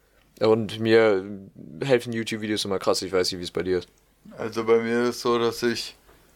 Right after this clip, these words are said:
Speaker 2: ich kann das, also mir hilft das gar nicht, dass ich irgendwas vorgetragen bekomme oder so. Ich muss das halt dann selber nochmal, wenn ich selber wiederhole und dann gucke selber, was ich, an was ich mich erinnern kann, was nicht,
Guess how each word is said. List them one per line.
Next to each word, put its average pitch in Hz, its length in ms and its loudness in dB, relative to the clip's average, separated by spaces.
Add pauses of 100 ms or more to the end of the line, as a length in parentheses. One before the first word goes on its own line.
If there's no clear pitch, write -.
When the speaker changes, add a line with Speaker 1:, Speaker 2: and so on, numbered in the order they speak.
(1200)
Speaker 2:
ich 127 200 -4
kann 123 240 0
das, 120 280 0
also 120 420 -2
mir 120 240 -4
hilft 123 260 -6
das 117 160 -2
gar 117 180 6
nicht, 131 220 -6
dass 123 200 -2
ich 120 260 -6
irgendwas 113 460 2
vorgetragen 120 440 -2
bekomme 117 300 -6
oder 110 180 4
so. 113 320 0
Ich 104 120 -10
muss 117 200 -2
das - 180 -8
halt 110 240 4
dann 98 220 -2
selber 98 320 4
nochmal, 101 340 0 (560)
wenn 117 200 4
ich 120 120 -6
selber 135 340 2
wiederhole 123 640 2 (460)
und 117 100 -4
dann 120 180 0
gucke 127 360 -6
selber, 127 600 2 (180)
was 117 240 0
ich, - 300 -6 (960)
an 113 140 -8
was 120 200 0
ich 120 100 -6
mich 110 160 -12
erinnern 117 260 0
kann, 120 180 -4
was 107 200 -6
nicht, 135 260 -6